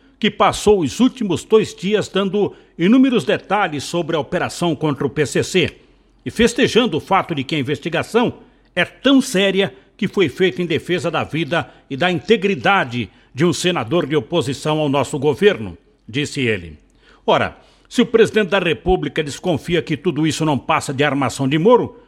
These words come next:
das duas, uma. Ou Flávio Dino pede demissão por ter sido feito de bobo pelo senador, ou é demitido por Lula, pois o presidente acha que ele foi feito de bobo.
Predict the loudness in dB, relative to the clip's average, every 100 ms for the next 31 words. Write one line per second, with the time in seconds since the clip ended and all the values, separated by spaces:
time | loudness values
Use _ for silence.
0 | _ -2 0 0 -2 2 2 2 -2 -2
1 | -6 _ _ _ _ _ 2 2 0 0
2 | -2 -2 -4 -4 -8 _ _ _ -2 0
3 | 0 0 0 0 0 -2 0 -4 -2 -2
4 | -2 -4 -4 -4 -4 -2 -4 0 2 2
5 | 0 -2 -4 -2 0 0 2 0 0 -8
6 | -20 _ _ 0 2 2 0 0 -2 0
7 | 0 2 4 2 -2 -12 _ _ _ -4
8 | -2 -4 0 0 0 -2 -2 -4 -2 0
9 | 0 -2 -6 -6 _ _ _ -2 0 0
10 | 0 -2 -2 -4 -2 -6 0 2 2 -2
11 | -16